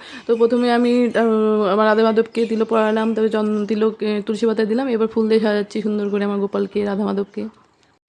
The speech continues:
আর বৈশাখ মাসের থেকে শুরু হয় মঙ্গলচণ্ডী, আমরা তো শুরু করলাম এই মঙ্গলবার থেকে, আমরা প্রত্যেকটা মঙ্গলবারই করতে হবে মঙ্গলচণ্ডী। তো রাধা মাধবের সাথে সাথে মঙ্গলচণ্ডীর পুজোও জোগাড় করা হয়ে গেল। আগে তো একটা কাকিমার বাড়িতে সবাই মিলে করতাম, তো, আহ, তা কয় বছর ধরে হয় না, আমাদের বাড়িতেই করি।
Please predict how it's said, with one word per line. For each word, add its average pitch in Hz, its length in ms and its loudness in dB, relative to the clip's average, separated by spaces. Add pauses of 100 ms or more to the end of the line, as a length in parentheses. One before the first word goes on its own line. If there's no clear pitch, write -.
(260)
আর 220 240 2
বৈশাখ 226 280 2
মাসের 262 760 2
থেকে 254 180 0
শুরু 262 200 2
হয় 254 100 2
মঙ্গলচণ্ডী, 240 540 4
আমরা 226 220 2
তো 226 100 -2
শুরু 233 200 0
করলাম 233 220 2
এই 220 80 2
মঙ্গলবার 214 400 2
থেকে, 226 180 -2
আমরা 226 100 0
প্রত্যেকটা 220 420 -4
মঙ্গলবারই 214 400 0
করতে 214 220 -2
হবে 208 120 -2
মঙ্গলচণ্ডী। 202 560 -2 (500)
তো 202 300 -2
রাধা 208 400 0
মাধবের 240 320 2
সাথে 247 220 -2
সাথে 247 140 0
মঙ্গলচণ্ডীর 240 540 0 (120)
পুজোও 240 260 -2
জোগাড় 233 260 0
করা 226 200 2
হয়ে 214 220 0
গেল। 214 240 -2 (1400)
আগে 233 220 0
তো 269 120 0
একটা 269 140 -6
কাকিমার 240 360 -2
বাড়িতে 226 320 2
সবাই 220 160 4
মিলে 226 180 4
করতাম, 220 460 0
তো, 247 160 -2
আহ, 226 460 0
তা 220 320 2
কয় 220 140 2
বছর 226 180 0
ধরে 233 220 2
হয় 214 240 0
না, 233 140 0
আমাদের 226 180 -2
বাড়িতেই 214 320 0
করি। 214 280 0